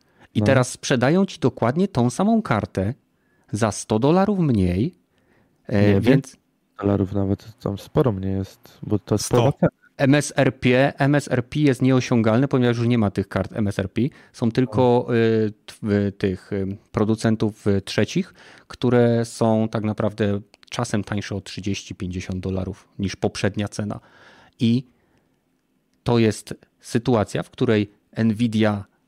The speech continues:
Speaker 1: sprzedawała kartę, którą teraz jest ci w stanie z-, próbowała ci sprzedać kartę, którą teraz ci opycha o rzekome sto dolarów taniej, a wcześniej chciała sto dolarów więcej. Więc wyobraź sobie, ile jeszcze mogliby zejść z ceny,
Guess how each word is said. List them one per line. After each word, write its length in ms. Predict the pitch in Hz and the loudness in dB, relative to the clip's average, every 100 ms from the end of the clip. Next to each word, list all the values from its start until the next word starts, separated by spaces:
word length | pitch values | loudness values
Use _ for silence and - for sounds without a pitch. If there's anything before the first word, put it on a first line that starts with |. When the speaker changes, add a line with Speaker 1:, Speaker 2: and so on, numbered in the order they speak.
| _ | _
Speaker 1:
sprzedawała 720 | - - - 110 104 127 127 | -20 -8 -4 0 0 0 0
kartę, 340 | - 135 139 127 | -2 -4 -2 -4
którą 280 | - 107 101 | -2 -2 0
teraz 260 | 165 180 | -2 -2
jest 120 | 185 | -4
ci 120 | - 131 | -4 -8
w 40 | |
stanie 460 | - 127 127 120 - | -4 -2 0 -2 -4
z-, 720 | 113 - - 110 107 107 98 - | -14 -16 -12 -8 -6 -4 -6 -6
próbowała 380 | 113 120 147 113 | 0 2 2 0
ci 120 | 98 | -4
sprzedać 320 | - 98 - | -4 -6 -4
kartę, 260 | 101 - 92 | -6 -6 -4
którą 240 | 107 104 | -4 -2
teraz 200 | - 143 | 0 -2
ci 140 | - | -2
opycha 460 | 117 - 131 110 104 | -2 0 -2 -2 -2
o 100 | 117 | -4
rzekome 420 | 107 110 - 131 107 | -2 -2 0 -2 -2
sto 180 | - | -2
dolarów 360 | 110 98 95 - | -2 0 -2 -4
taniej, 480 | 92 95 90 117 - _ _ _ _ _ _ _ _ _ _ _ _ | -4 -4 -2 -4 -6 _ _ _ _ _ _ _ _ _ _ _ _
a 80 | 127 | -6
wcześniej 360 | - 175 - 185 | -2 -2 0 -2
chciała 280 | 170 160 156 _ _ _ _ | -2 -4 -4 _ _ _ _
sto 260 | - - 180 | -20 -6 -4
dolarów 360 | 175 165 160 143 | 0 0 -2 -2
więcej. 380 | 139 101 104 | -2 -2 -2
Więc 180 | 107 147 | -2 -2
wyobraź 320 | 175 175 175 | -2 0 0
sobie, 220 | - 165 160 | -2 -2 -2
ile 280 | 190 196 | -2 0
jeszcze 300 | 196 190 - | 0 -2 -2
mogliby 360 | 120 110 110 104 | -2 0 0 0
zejść 220 | 101 92 | -2 -4
z 140 | - - | -8 -4
ceny, 440 | 110 95 98 | -2 0 0